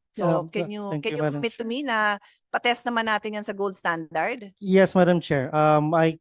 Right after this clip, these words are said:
Speaker 2: I can also commit that before it's, uh, recognized, we'll be coordinating also with the
Speaker 1: Sige, so yung
Speaker 2: D O, F D A.
Speaker 1: predecessor mo, ano pangalan niya? Papatawag ko yun sa next hearing. Bakit, bakit China yung inaccredit nila? Sino siya?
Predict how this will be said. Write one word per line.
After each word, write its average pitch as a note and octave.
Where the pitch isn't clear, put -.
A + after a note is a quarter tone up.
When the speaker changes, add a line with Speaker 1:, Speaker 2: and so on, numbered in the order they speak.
Speaker 2:
I E3
can D#3+
also D#3
commit D3+
that D3
before E3
it's, D#3+
uh, D3
recognized, C#3+
we'll C#3
be C#3
coordinating C3+
also C3
with B2+
the C3
Speaker 1:
Sige, -
so D#3
yung D3
Speaker 2:
D C#3+
O, -
F -
D -
A. D#3+
Speaker 1:
predecessor C#3
mo, A3
ano C4+
pangalan A3+
niya? E3
Papatawag A#3
ko A#3+
yun A#3
sa A#3+
next G#3+
hearing. E3
Bakit, A#3
bakit A#3+
China G#3+
yung G3
inaccredit F3+
nila? C#3+
Sino C4+
siya? D#3+